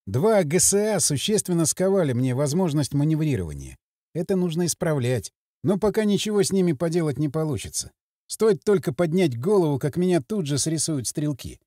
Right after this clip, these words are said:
Подхватив подсумок с гранатами, я перекатился на пару метров ниже вершины холма,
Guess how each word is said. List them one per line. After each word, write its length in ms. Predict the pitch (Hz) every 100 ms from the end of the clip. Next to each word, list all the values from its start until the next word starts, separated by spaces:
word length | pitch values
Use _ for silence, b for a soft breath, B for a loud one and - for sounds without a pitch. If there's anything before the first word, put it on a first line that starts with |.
| _ _ _ _ _ -
Подхватив 500 | 92 - - 254 -
подсумок 500 | 196 - 233 185 135
с 60 |
гранатами, 520 | 131 165 202 202 165
я 140 | 170 185
перекатился 600 | 165 160 170 196 175 156
на 120 | 156
пару 220 | 180 170
метров 400 | 165 165 170 160
ниже 320 | 185 185 127
вершины 420 | 120 123 - 131 127
холма, 480 | 285 294 285 95